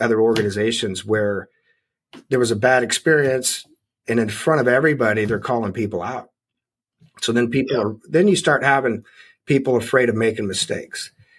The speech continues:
Speaker 1: And look, mistakes happen in this business every day 'cause this is a, God, we have people running the organization.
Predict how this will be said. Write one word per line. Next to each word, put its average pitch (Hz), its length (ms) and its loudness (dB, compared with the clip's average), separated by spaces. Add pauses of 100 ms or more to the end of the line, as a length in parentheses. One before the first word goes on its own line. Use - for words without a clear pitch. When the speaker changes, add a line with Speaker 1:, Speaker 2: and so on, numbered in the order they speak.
(160)
Speaker 1:
And 117 100 2
look, 117 180 2
mistakes 135 380 2
happen 123 300 2
in 104 60 -2
this 104 120 -4
business 101 340 -2
every 104 260 0
day 90 180 -4
'cause - 340 -6
this 117 160 0
is 110 80 -2
a, 92 160 -2 (400)
God, 113 200 -4
we 131 60 6
have 117 120 0
people 175 320 2
running 95 220 -2
the 82 100 -4
organization. 82 600 -6